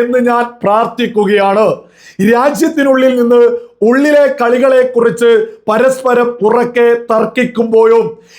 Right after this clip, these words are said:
രാജ്യത്തിനു നേരെയുള്ള പുറം കളികളെ നേരിടാൻ ഞങ്ങൾ ഒന്നിച്ചു പോരാടാൻ ഇറങ്ങുമെന്ന് ലോകത്തോട് ഉറക്കെ പറയുന്ന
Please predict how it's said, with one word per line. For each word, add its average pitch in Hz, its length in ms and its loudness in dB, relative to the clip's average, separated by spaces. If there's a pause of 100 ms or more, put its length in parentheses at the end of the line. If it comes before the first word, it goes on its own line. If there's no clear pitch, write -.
(220)
രാജ്യത്തിനു 285 560 0
നേരെയുള്ള 254 540 2
പുറം 254 420 -2
കളികളെ 240 600 0 (140)
നേരിടാൻ 240 720 0 (120)
ഞങ്ങൾ 240 440 0
ഒന്നിച്ചു 240 500 -2
പോരാടാൻ 226 720 0 (460)
ഇറങ്ങുമെന്ന് 240 680 0
ലോകത്തോട് 240 720 2 (440)
ഉറക്കെ 240 440 0 (180)
പറയുന്ന 226 640 0